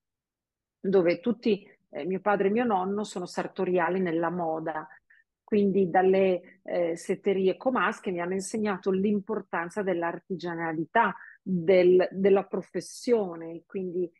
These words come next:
ad esempio, il vestito veniva ancora fatto dal sarto, dove veniva cucito con un certo tipo di, eh, tessuto, c'era l'amore per la persona a cui questo vestito andava messo,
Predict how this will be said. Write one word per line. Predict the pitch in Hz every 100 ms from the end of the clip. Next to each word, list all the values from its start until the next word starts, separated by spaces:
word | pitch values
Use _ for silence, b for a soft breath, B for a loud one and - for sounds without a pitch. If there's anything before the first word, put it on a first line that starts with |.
| _
ad | 175 190
esempio, | 233 190 175 180 196 190
il | 170
vestito | 160 165 - 208 - 185
veniva | 175 170 165
ancora | 165 180 165
fatto | - 156 -
dal | 151 139
sarto, | - - 220 202 196 202
dove | 175 160
veniva | 160 160 156
cucito | - 165 - 269 233 196 214
con | 196 170
un | 160
certo | - 175 - 180
tipo | 185 151 175
di, | 160 175 175 B B
eh, | - 147
tessuto, | - 151 - - 254 226 214 - 202
c'era | - 190 170
l'amore | 175 175 190 240 254 214 196 175 b b
per | - 185
la | 180
persona | 196 180 - 196 185
a |
cui | - 202 190 -
questo | - 185 - 196 175
vestito | 180 - 196 185 185
andava | 170 170 170
messo, | 196 233 208 - 226